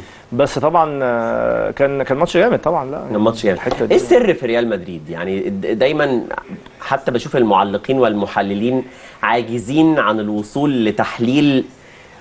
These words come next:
Speaker 2: واضح او دقيق، لانه ليه ريال مدريد بهذه القوة الأوروبية مهما كانت ظروفه؟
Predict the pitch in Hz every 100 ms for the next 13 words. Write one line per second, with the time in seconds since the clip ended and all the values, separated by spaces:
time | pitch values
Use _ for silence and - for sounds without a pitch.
0 | - 107 120 147 160 170 - - 120 113
1 | 101 - 151 170 - 113 107 107 113 117
2 | 156 156 139 147 117 120 139 113 107 98
3 | 127 113 - 131 120 107 95 98 98 -
4 | 127 139 117 127 135 113 127 123 117 95
5 | 95 95 -